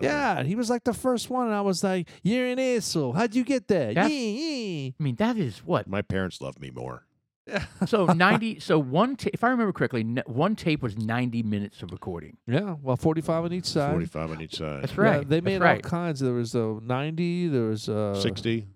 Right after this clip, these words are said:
Speaker 3: there's a thirty.
Speaker 1: there was sixty,
Speaker 2: Most
Speaker 1: one,
Speaker 2: of
Speaker 1: there
Speaker 2: it
Speaker 1: was a
Speaker 2: was sixty,
Speaker 1: one twenty-two.
Speaker 2: right?
Speaker 3: Yeah, there's one twenty as well.
Speaker 2: Oh, yeah. That's right.
Speaker 3: But how many times were you sitting there with your pencil, rewinding it back up?
Speaker 1: Yeah.
Speaker 2: Well, m-,
Speaker 3: <laughs>
Speaker 2: well,
Speaker 3: The
Speaker 2: making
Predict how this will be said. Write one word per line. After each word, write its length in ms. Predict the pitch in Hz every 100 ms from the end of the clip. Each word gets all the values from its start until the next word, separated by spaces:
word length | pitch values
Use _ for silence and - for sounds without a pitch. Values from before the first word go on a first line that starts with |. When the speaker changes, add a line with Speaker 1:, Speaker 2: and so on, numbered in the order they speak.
| -
Speaker 3:
there's 140 | 95
a 80 | 82
thirty. 320 | - 104 104
Speaker 1:
there 80 | 131
was 120 | 120
sixty, 280 | - 156 165
Speaker 2:
Most 180 | 247 156
Speaker 1:
one, 80 | 185
Speaker 2:
of 60 |
Speaker 1:
there 80 | 196
Speaker 2:
it 60 | 165
Speaker 1:
was 80 | 143
a 20 |
Speaker 2:
was 40 | 175
sixty, 120 | 139
Speaker 1:
one 100 | 214
twenty-two. 240 | 175 87 156
Speaker 2:
right? 140 | 87 95
Speaker 3:
Yeah, 60 |
there's 180 | 95 90
one 160 | 95 87
twenty 260 | 98 95
as 140 | 76 78
well. 220 | 82 76
Speaker 2:
Oh, 340 | 82 85 90
yeah. 440 | 98 107 117 123 120 _ -
That's 160 | - 101
right. 280 | 101 113
Speaker 3:
But 100 | 113
how 120 | 107 131
many 120 | 147
times 640 | - 110 110 110 98 - -
were 140 | 107 101
you 100 | 92
sitting 300 | - 110 95
there 100 | 95
with 140 | 90
your 80 | 87
pencil, 600 | - 95 90 87 80 - _ _ _ -
rewinding 460 | 92 87 87 90
it 80 | 82
back 300 | 80 80 -
up? 180 | 87 78 - 101
Speaker 1:
Yeah. 360 | 101 104 101 98 _ -
Speaker 2:
Well, 160 | 131 110 139
m-, 80 | -
Speaker 3:
<laughs> 60 |
Speaker 2:
well, 140 | 147 135
Speaker 3:
The 40 |
Speaker 2:
making 160 | 135 131